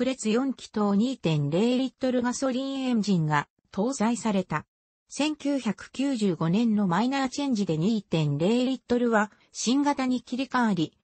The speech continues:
イスズ製四ジェービー一ティーシー型時価四二点八リットルディーゼルが追加された。また、リアサスペンションはコイルスプリング式に改められた。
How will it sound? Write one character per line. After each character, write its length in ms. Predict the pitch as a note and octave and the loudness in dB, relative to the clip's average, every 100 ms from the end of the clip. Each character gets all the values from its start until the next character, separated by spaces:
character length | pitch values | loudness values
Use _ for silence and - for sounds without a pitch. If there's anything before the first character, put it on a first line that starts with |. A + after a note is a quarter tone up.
| _ - | _ -4
イ 100 | F#3 | -2
ス 160 | - | -2
ズ 120 | C#4 D4 | -4 -4
製 240 | C#4 C#4 | -2 0
四 220 | C#4 C#4 | 0 -2
ジ 140 | A#3 G3 | 0 2
ェ 100 | C#4 | 2
ー 40 | |
ビ 240 | B3+ B3+ | 0 0
ー 20 | G3+ | 0
一 240 | - - | -2 -4
テ 100 | A#3 | -4
ィ 20 | |
ー 40 | A3+ | -4
シ 240 | - B3+ | -2 -2
ー 40 | |
型 280 | A#3 A3+ G3 | 0 0 0
時 120 | G#3 | 0
価 140 | A#3 A3+ | 0 0
四 280 | G3+ A3 F#3 | 0 2 2
二 280 | F#3+ B3+ G#3+ | 4 2 0
点 260 | F#3 F3 | -2 -2
八 320 | D3+ D3+ - | -2 -6 -4
リ 100 | B3 | -4
ッ 40 | C#4 | -4
ト 100 | - B3+ | -4 -2
ル 100 | C4 | 0
デ 80 | |
ィ 80 | C#4 | -2
ー 40 | G#3+ | 0
ゼ 140 | F3+ | 0
ル 120 | F3 | 0
が 220 | D#3 D3+ - _ - | 0 -2 -4 _ -8
追 220 | A3 B3 | -6 -4
加 140 | B3+ | -4
さ 200 | A#3+ G#3+ | -4 -2
れ 100 | G3+ | -2
た。 240 | - E3+ - _ _ _ - | -2 -4 -6 _ _ _ -4
ま 140 | F#3 | -2
た、 280 | - G#3+ G#3+ _ _ | 0 0 -2 _ _
リ 160 | F#3 A3 | 0 0
ア 80 | C#4+ | 0
サ 160 | C#4+ | -4
ス 120 | C#4 - | -8 -4
ペ 180 | C#4+ | -2
ン 80 | C4+ | 0
シ 120 | A3+ | 0
ョ 140 | G#3+ F#3 | 2 2
ン 20 | |
は 220 | E3 D3+ _ _ | 2 -2 _ _
コ 180 | - G3+ | -4 -2
イ 80 | C#4 | 0
ル 80 | D#4+ | -4
ス 160 | - | -6
プ 140 | - C#4+ | -4 -2
リ 140 | D4+ | 0
ン 100 | D4 | 0
グ 120 | A3 | -2
式 240 | G#3 - G#3+ | -4 -2 0
に 120 | E3+ | 2
改 360 | D#3 F3+ G#3+ G#3+ | 0 0 0 0
め 120 | A3 | 2
ら 120 | G#3+ | 0
れ 100 | F3+ | -2
た。 240 | - D3 | -4 -8